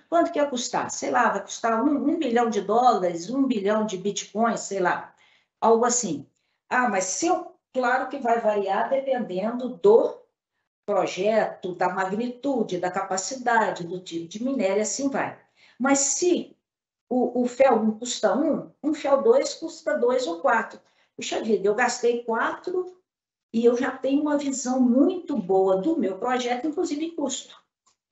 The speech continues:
Quando eu passo para o fel três, pô, eu já tenho um projeto que eu já tenho condições de planejá-lo bacana, sei que eu já tenho uma viabilidade econômica definitiva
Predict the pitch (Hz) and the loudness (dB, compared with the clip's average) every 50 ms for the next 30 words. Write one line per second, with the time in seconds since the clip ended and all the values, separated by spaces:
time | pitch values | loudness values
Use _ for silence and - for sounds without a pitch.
0 | _ _ _ _ _ _ - - 370 415 403 370 339 294 - - - 196 185 180 | _ _ _ _ _ _ 2 2 4 2 2 2 2 2 2 2 2 2 2 2
1 | 180 - - 170 - - 190 185 180 185 180 - - 190 160 156 - - 220 262 | 0 -4 -8 -10 -6 -2 0 2 2 2 -2 -4 -4 -4 -4 -4 -4 -4 -2 -2
2 | 311 302 269 - - - _ - - 190 233 220 240 233 240 - 320 330 320 302 | -2 -2 -4 -6 -10 -10 _ -6 -4 -2 -2 -2 -2 -4 -4 -6 -6 -6 -6 -6
3 | 285 269 247 233 202 - 226 240 277 277 - - 277 262 262 233 233 240 - 285 | -4 -2 -2 -2 -2 -2 -2 -4 -4 -4 -4 -4 -4 -2 -2 -2 -4 -4 -2 0
4 | 294 285 269 - 269 254 233 220 226 226 - - 214 202 202 196 - - - 330 | 0 2 0 0 0 0 0 0 -2 -4 -4 -2 -2 -2 -2 -2 -4 -6 -6 -6
5 | - - 226 208 196 202 214 226 226 220 190 196 185 208 214 220 196 - 196 185 | -2 0 2 2 2 4 4 4 4 4 2 2 2 2 2 0 0 0 0 0
6 | - - 208 220 240 277 311 330 330 - - - - - - - - - - - | 0 -2 -2 0 0 0 0 0 -4 -6 -10 -16 -20 -20 -18 -10 -6 -4 -2 2
7 | - 254 269 302 311 - - - - 254 247 240 226 233 226 214 - - - - | 4 6 6 6 4 2 -4 -6 -2 0 2 2 2 2 0 -2 -2 -4 -4 -2
8 | 254 269 262 254 233 220 208 202 202 220 226 220 220 202 196 196 185 185 180 180 | 0 0 2 2 2 2 0 0 0 0 0 0 0 0 0 0 0 0 2 2
9 | 175 175 175 185 180 - 196 180 165 165 160 160 160 - 185 185 180 180 - 185 | 2 2 0 -2 -4 -4 -2 0 0 0 0 0 0 0 0 0 0 -2 -4 -6
10 | 180 175 165 - - 285 311 269 226 - | -8 -8 -8 -6 -4 0 0 0 0 0